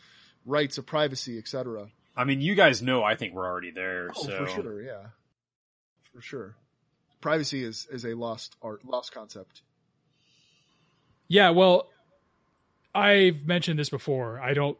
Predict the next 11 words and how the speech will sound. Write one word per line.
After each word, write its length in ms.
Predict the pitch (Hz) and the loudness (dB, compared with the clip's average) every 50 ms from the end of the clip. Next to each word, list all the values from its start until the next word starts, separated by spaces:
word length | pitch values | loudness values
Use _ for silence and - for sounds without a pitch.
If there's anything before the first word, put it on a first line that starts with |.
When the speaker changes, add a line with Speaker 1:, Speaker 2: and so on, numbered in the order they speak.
| _ 226 | _ -6
Speaker 3:
we, 220 | 190 160 165 170 | 0 2 4 4
and 80 | 160 170 | 6 6
we 80 | 175 | 4
could 140 | 156 170 156 | 4 4 2
have 160 | 147 147 135 | 2 2 0
a 40 | 135 | 0
whole 140 | 127 143 143 | 0 0 0
different 360 | 135 139 131 - 135 127 127 - _ _ _ _ _ _ _ _ _ _ _ _ _ _ _ _ _ _ _ _ _ _ _ _ _ _ _ _ _ _ _ | 0 -2 -2 -2 -4 -6 -6 -10 _ _ _ _ _ _ _ _ _ _ _ _ _ _ _ _ _ _ _ _ _ _ _ _ _ _ _ _ _ _ _
episode 340 | - 151 - - - 170 160 | -4 -2 -2 0 0 2 2
about 180 | 160 160 165 165 | 2 2 2 2
this. 220 | - 180 175 - | 2 0 0 -2